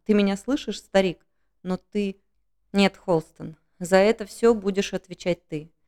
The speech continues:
Я к этому моменту уже сделаю все, что смогу».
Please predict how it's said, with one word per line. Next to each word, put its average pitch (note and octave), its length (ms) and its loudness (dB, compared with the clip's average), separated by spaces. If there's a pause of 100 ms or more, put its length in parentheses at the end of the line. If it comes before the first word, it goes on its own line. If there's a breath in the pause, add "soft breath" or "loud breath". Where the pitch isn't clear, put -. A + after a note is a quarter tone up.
(260)
Я A3 180 2
к C4 80 0
этому F#3 320 0
моменту E3+ 480 -4
уже F3+ 180 -2
сделаю B3 360 2
все, A3+ 260 -2
что - 160 -12
смогу». E3+ 480 -8